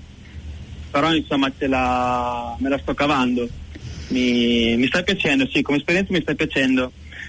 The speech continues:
Adesso il mio visto è di due anni, quindi, mm, mi finisce a novembre duemilaventi.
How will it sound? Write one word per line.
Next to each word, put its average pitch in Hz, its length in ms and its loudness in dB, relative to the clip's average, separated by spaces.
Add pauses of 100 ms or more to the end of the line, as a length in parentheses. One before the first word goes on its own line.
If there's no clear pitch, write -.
(100)
Adesso 190 300 0
il 170 80 2
mio 170 120 2
visto 226 260 2
è 196 40 4
di 165 100 4
due 151 160 2
anni, 139 360 2
quindi, 151 480 2 (200)
mm, 139 200 0
mi 139 140 4
finisce 147 380 2
a 147 40 2
novembre 147 400 2
duemilaventi. 135 880 2